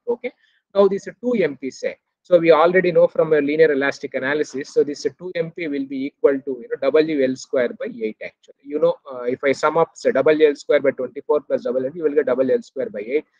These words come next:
So here in plus this collapse load essentially, or this W. Okay, so this will be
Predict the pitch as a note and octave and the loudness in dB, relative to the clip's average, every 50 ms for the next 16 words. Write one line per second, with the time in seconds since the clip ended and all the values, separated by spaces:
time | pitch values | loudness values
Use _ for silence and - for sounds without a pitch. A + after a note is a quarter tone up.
0 | _ _ _ _ _ _ E3+ E3 E3 E3 D#3 D3+ C#3+ C3 - - E3 F3 F3 - | _ _ _ _ _ _ 2 6 8 8 6 6 4 0 -4 -2 0 0 0 -2
1 | - - C#3 C3+ D3 D3 - C#3+ - E3 E3+ F3+ F3 F3 - - - A#2+ A#2 A2 | -8 -20 -12 -12 -12 -10 -10 -2 0 2 2 2 2 0 -2 -8 -8 -6 -4 -4
2 | G2+ G2+ G2 - A#2 A2 _ _ - - - _ _ _ B2+ C3 C3+ - C3+ C3 | -4 -6 -10 -14 -18 -20 _ _ -20 -20 -20 _ _ _ -8 -8 -6 -6 -8 -10
3 | - - A#2 A2+ B2 A#2 C#3+ C#3 C#3+ D3 D3 - _ _ _ A#2 A#2 - - A#3+ | -10 -12 -12 -10 -4 0 0 0 0 -2 -6 -10 _ _ _ -10 -10 -8 -10 -10
4 | B3+ - C#3+ C3 C#3+ C#3+ - - D3+ C#3+ C3 A#2 A#2+ C3+ | -6 -6 -6 -6 -6 -10 -10 -6 -4 -4 -4 -4 -6 -12